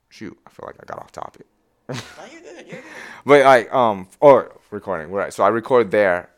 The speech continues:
Speaker 1: after I came back because, um, there's one song that I still got to release 'cause it's supposed to go on a, on a project. It's called Show Out, and the project's supposed to be Show Out. It's supposed to be
Speaker 2: Mm-hmm.
Speaker 1: released last,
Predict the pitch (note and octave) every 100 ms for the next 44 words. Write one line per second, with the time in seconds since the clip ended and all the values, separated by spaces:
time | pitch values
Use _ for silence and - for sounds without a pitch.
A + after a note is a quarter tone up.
0 | - G2+ A2 F#2 F2+ A#2+ F#2+ G2 G#2 G2
1 | G#2 F2 - E2+ D2 D2 _ _ _ _
2 | _ _ _ _ A#2 A#2 G#2+ A2 A#2+ A#2
3 | G#2+ A2 G#2 F2 D#2+ E2+ E2 - - G#2
4 | G#2+ A2 A2 - A#2+ A#2+ A#2 A2+ - G2+
5 | F#2 - F#2 F#2 F#2+ G2+ E2+ - F2 -
6 | D#2+ E2 E2+ - _ _ - - F#2 -
7 | G#2+ F#2 F2 A2 - D#2+ - F2 F#2+ -
8 | G2+ - G2 - F#2+ C#2 - - A2+ -
9 | F#2+ F#2 F#2+ F2+ - G1+ G1+ G1+ D#2+ F2+
10 | - - - -